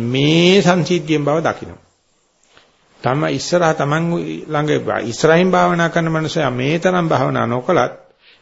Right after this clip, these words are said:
එයා දැනගත්තත් නැතත් එයා තුල තියෙන රූපත් එහෙම තමයි කියලා දැනගන්න. යම් කාලයක් මේ ජීවිතේ තමන් ඉස්සරහට ජීවත් වෙනවා නම්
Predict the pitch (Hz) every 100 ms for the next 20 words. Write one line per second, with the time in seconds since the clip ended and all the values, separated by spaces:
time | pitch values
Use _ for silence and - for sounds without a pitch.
0 | - 123 120 120 151 175 180 190 151 -
1 | 107 139 147 117 - _ _ _ - 127
2 | 143 143 151 156 156 151 151 156 156 180
3 | - 135 165 156 139 143 147 151 165 120
4 | 110 - - _ _ _ _ _ _ _
5 | _ _ - 123 180 180 190 196 190 185
6 | 180 165 165 160 156 151 147 135 - 147
7 | 127 117 123 143 151 - 151 151 190